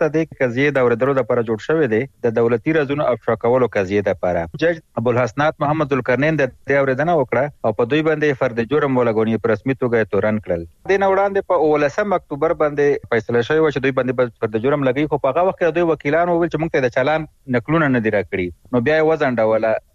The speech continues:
تر نن ورځ پورې، یعنې درویشتم اکتوبر پورې. اوويشتم اکتوبر باندې ګوايان راوغوښتل، د ګوايانو بیانونه، ګوايانو کې اکثر ګوايانو چې دي، هغوی خپل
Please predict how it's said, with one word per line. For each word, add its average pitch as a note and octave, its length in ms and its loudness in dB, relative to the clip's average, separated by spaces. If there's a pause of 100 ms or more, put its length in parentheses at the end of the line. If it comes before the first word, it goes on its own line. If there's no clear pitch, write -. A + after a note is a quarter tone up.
(440)
تر B2 200 0
نن C3+ 160 2
ورځ G#2+ 140 0 (120)
پورې، G2+ 180 2
یعنې G2 220 -2
درویشتم G#2 480 0
اکتوبر F#2+ 480 -4
پورې. F2 180 -2 (400)
اوويشتم C3+ 500 2
اکتوبر D#3+ 380 0
باندې E3 360 0
ګوايان B2+ 520 2
راوغوښتل، A2 480 0
د A2+ 100 0
ګوايانو C3 480 2
بیانونه، A#2+ 400 2
ګوايانو B2+ 420 2
کې C3+ 140 0
اکثر D3+ 300 -4
ګوايانو C#3 360 0
چې C3+ 100 -4
دي، D3 120 0
هغوی C#3 220 0
خپل C#3 180 -2